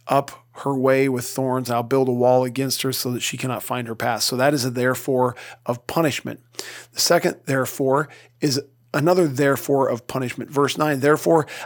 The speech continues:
I will take back my grain in its time and my wine in its season, and I will take away my wool and my flax, which were to cover her nakedness." So there's another therefore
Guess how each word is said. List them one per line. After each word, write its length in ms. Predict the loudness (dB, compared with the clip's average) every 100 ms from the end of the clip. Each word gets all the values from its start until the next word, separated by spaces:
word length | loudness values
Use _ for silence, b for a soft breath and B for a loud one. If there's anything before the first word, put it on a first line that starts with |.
| -2
I 40 | 2
will 120 | 2
take 300 | 2 -2 4
back 240 | 2 2
my 160 | -2 -4
grain 440 | -2 0 2 2
in 140 | 2 0
its 180 | -2
time 380 | -4 0 2 2
and 100 | 0
my 140 | 0 0
wine 400 | 0 2 2 2
in 140 | 0
its 180 | 0 0
season, 380 | 0 0 0 0
and 120 | 2
I 100 | 2
will 100 | 2
take 300 | 0 -2 0
away 240 | 2 4
my 180 | 2 0
wool 380 | 2 4 4 4
and 100 | 0
my 140 | -2
flax, 520 | -2 2 4 4 0 0
which 280 | 0 0 B B B B B
were 140 | 0 0
to 120 | 0
cover 420 | 0 2 4 4
her 140 | 2
nakedness." 500 | 2 2 0 -2 -2 0
So 260 | 2 0 B B
there's 160 | -4 0
another 320 | 2 2 2
therefore 760 | 0 0 0 0 0 2 2